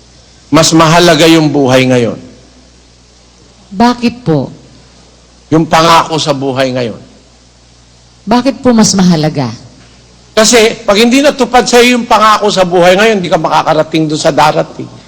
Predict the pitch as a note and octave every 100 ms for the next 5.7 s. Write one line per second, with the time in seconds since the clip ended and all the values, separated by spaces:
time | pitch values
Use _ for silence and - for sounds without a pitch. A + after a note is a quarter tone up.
0 | - - _ - - - - A#3 C4+ C#4+
1 | D4+ D#4 D#4+ D#4+ D#4+ D#4+ D#4 D4+ - -
2 | A#3+ A#3 A3+ A3+ A3 A3 D4+ - C#4+ C#4+
3 | D4 D4+ D4+ D4 B3 - - - - -
4 | - - F#3 C4+ - B3+ C4+ - C#4+ -
5 | C4 C#4+ C4+ A#3+ B3 B3